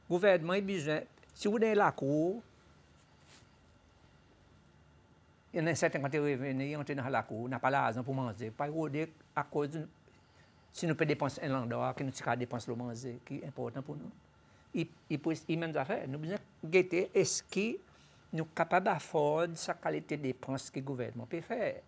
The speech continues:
et que ça revienne, que nous gagnons. Parce que les taxes, l'économie, ou tirer l'argent du monde qui crée la richesse, ou mettre dans le gouvernement. Si le président gouvernement, là, il dépense ça l'argent, il,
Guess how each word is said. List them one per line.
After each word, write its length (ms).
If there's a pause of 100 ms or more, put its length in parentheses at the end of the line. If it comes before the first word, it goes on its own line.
et 60
que 100
ça 100
revienne, 440
que 80
nous 140
gagnons. 180 (1040)
Parce 200
que 260 (840)
les 200 (180)
taxes, 380 (1000)
l'économie, 520
ou 100
tirer 380
l'argent 680
du 260
monde 300
qui 140
crée 240
la 100
richesse, 720 (680)
ou 80
mettre 200
dans 100
le 120
gouvernement. 600 (460)
Si 180
le 100
président 300
gouvernement, 380
là, 120
il 100
dépense 320
ça 140
l'argent, 460
il, 100